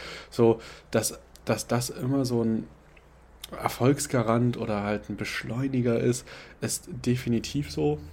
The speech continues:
Da müssen wir nicht drüber reden. Also wer im Netzwerk einen guten Anwalt hat, der den für einen Spottpreis bekommt oder so, weil er den halt hat, einfach im Netzwerk und oft auf ihn zurückgreift,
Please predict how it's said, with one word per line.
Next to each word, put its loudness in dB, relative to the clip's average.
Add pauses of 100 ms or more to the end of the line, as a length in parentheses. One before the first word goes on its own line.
(100)
Da 2
müssen -2
wir 2
nicht -4
drüber 2
reden. 4
Also 0
wer 4
im 0
Netzwerk -2
einen -6
guten -4
Anwalt 0
hat, -4
der 0
den 0
für -8
einen -2
Spottpreis -2
bekommt -4
oder -4
so, -2
weil 2
er 2
den -4
halt -4
hat, -4
einfach -6
im -2
Netzwerk -4
und -4
oft -6
auf -4
ihn -4
zurückgreift, -2